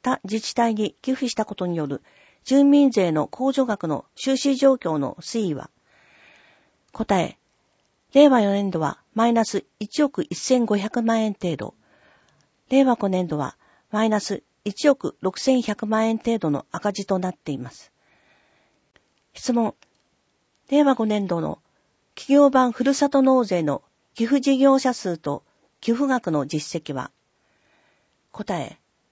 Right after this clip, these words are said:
六社から合計で二千百九十万円の寄付をいただいています。子ども医療費拡大の効果。質問。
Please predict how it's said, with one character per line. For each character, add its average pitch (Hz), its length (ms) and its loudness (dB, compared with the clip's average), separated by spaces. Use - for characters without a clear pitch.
六 - 180 -12
社 202 160 -6
か 160 100 -10
ら 135 220 -12
合 240 160 -4
計 226 260 -4
で 202 280 -6
二 214 80 -10
千 269 240 0
百 196 260 -12
九 240 280 -6
十 262 180 -2
万 240 240 -2
円 160 100 -4
の 143 220 -6
寄 247 120 -8
付 233 120 -8
を - 180 -8
い 156 60 -14
た 165 140 -6
だ 156 100 -8
い 156 80 -10
て 151 100 -14
い 143 60 -6
ま 139 160 -12
す。 - 200 -20
子 233 140 -6
ど 269 100 4
も 277 180 4
医 269 80 4
療 269 160 4
費 170 220 -6
拡 220 260 -6
大 254 220 0
の 233 100 -2
効 208 240 -6
果。 - 220 -14
質 - 180 -14
問。 196 200 -6